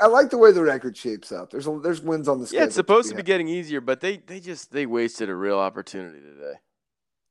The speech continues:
Speaker 1: Yeah. Um, all right. Sounds good. Uh,
Speaker 2: No, it
Speaker 1: anything
Speaker 2: doesn't.
Speaker 1: else? <laughs> It, look,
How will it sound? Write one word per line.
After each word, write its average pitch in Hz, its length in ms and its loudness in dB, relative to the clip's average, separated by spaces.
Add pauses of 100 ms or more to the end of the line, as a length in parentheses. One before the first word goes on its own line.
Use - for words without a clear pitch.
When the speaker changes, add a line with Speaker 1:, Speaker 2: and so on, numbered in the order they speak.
Speaker 1:
Yeah. - 720 -10
Um, 98 680 -8 (180)
all 101 140 -10
right. 98 200 -10
Sounds 98 360 -12
good. 87 320 -8 (840)
Uh, 151 60 8 (560)
Speaker 2:
No, 156 180 10
it 180 60 4
Speaker 1:
anything 175 240 8
Speaker 2:
doesn't. 170 420 6 (220)
Speaker 1:
else? 156 320 2
<laughs> - 800 -14 (500)
It, 147 120 2
look, 185 360 8